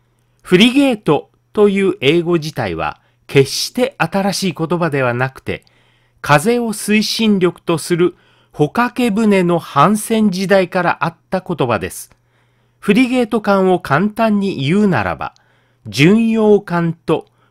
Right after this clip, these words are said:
駆逐艦の間のクラスということになります。ですから、私は今回この動画で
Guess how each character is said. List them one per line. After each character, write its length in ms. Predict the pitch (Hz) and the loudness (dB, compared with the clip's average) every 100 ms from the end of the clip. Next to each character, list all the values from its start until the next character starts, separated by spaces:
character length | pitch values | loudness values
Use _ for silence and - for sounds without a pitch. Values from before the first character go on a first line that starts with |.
| _ | _
駆 180 | - 147 | -6 -4
逐 380 | - 220 - - | -4 -6 -10 -2
艦 360 | 202 190 185 | 0 2 0
の 180 | 175 - - | -2 -2 0
間 520 | 120 202 233 202 208 | 0 2 0 0 2
の 200 | 202 196 | 2 -2
ク 200 | - 208 | 0 0
ラ 160 | 180 | 0
ス 380 | 147 - 147 170 _ _ _ _ _ | -2 -2 -2 -2 _ _ _ _ _
と 160 | 247 226 | 0 2
い 100 | 196 | 2
う 60 | 185 | 2
こ 120 | 175 | 0
と 140 | 190 | 0
に 120 | 202 | 0
な 140 | 165 98 | 0 -2
り 100 | 85 | -4
ま 120 | 85 | -10
す。 200 | - - _ _ _ _ _ | -12 -18 _ _ _ _ _
で 140 | - 214 | -2 -2
す 80 | - | 0
か 120 | 123 | 0
ら、 220 | 95 85 _ _ - | 0 -2 _ _ -6
私 340 | 120 170 147 | -2 -2 0
は 80 | 160 | 0
今 220 | 147 196 | 0 -2
回 400 | 170 143 120 - - | 0 0 0 -2 -6
こ 140 | 131 | -4
の 140 | 151 | -2
動 180 | 147 156 | 0 0
画 100 | 151 | 0
で 260 | 143 139 | 0 -2